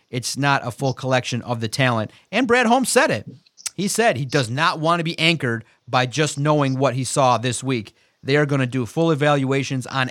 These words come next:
everybody that's available, and I can respect that. How much did you pay attention this week, and, uh, what was your main takeaways?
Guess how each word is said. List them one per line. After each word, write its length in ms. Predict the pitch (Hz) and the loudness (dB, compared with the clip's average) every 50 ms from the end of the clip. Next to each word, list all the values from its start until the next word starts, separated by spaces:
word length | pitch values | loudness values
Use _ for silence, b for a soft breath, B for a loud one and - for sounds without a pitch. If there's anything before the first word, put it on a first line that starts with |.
| - | -2
everybody 640 | - 147 185 185 143 147 131 123 117 104 104 98 95 b b b b b _ - | 0 2 2 2 2 0 2 2 2 2 0 -2 -6 b b b b b _ -8
that's 320 | 113 123 139 131 117 - | -2 0 0 0 2 0
available, 560 | 131 113 120 127 127 123 113 101 107 98 101 | -2 0 2 2 2 2 0 0 -2 -2 -2
and 160 | 90 110 113 | -2 0 0
I 80 | 120 120 | 0 0
can 160 | - 127 110 | 0 -2 -2
respect 400 | 110 107 - - 123 113 104 - | -2 -4 -2 0 0 0 0 0
that. 240 | - 104 95 90 B B B B | -2 -2 -2 -2 B B B B
How 80 | - 175 | 2 4
much 100 | 233 - | 4 4
did 100 | 233 220 | 2 0
you 60 | 247 | 2
pay 120 | - 240 | 2 2
attention 320 | 233 - 247 262 254 302 240 | 4 4 2 2 2 2 2
this 140 | 185 151 - | 0 2 4
week, 220 | 151 131 123 110 | 4 2 4 4
and, 220 | 127 123 123 123 | 2 2 2 4
uh, 120 | 131 123 123 | 4 4 6
what 140 | 131 147 139 | 4 4 4
was 140 | 143 127 | 2 2
your 80 | 139 135 | 2 2
main 120 | 139 139 | 2 2
takeaways? 440 | 131 147 143 143 139 110 104 98 - | 2 2 2 2 2 2 2 0 -4